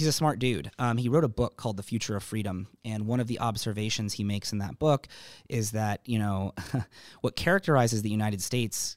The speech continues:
compared to other democracies throughout history is not how democratic it is. It's actually all the checks it has against democracy, that it, it, it has, it is, as you put, as you, you know, mentioned, it's hard to pass laws,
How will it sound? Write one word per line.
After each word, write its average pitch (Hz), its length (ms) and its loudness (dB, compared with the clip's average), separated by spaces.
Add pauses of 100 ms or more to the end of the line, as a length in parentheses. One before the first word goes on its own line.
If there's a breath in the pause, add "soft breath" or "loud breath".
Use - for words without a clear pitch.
(160)
compared 117 420 0
to 107 400 0
other 117 200 2
democracies 107 600 -2
throughout 101 240 -2
history 98 480 -2 (300 loud breath)
is 117 160 2
not 156 240 8
how 131 120 4
democratic 113 600 2
it 82 80 -4
is. 65 500 -8 (180)
It's - 120 -14
actually 110 640 2
all 90 140 0
the 90 80 -4
checks - 300 0
it 104 60 -2
has 101 200 -4
against 104 340 -2
democracy, - 720 -6
that 104 160 -4
it, 98 140 -6 (120)
it, 113 160 -6
it 104 140 -4
has, 104 580 0 (680 loud breath)
it 143 100 2
is, 120 200 2 (180)
as 113 180 -2
you 107 100 -2
put, - 220 -2
as 107 180 0
you, 101 100 -4 (400)
you 113 100 0
know, 101 160 0
mentioned, 104 440 2
it's 101 280 -6
hard 123 340 0
to - 60 0
pass - 380 -4
laws, 104 500 0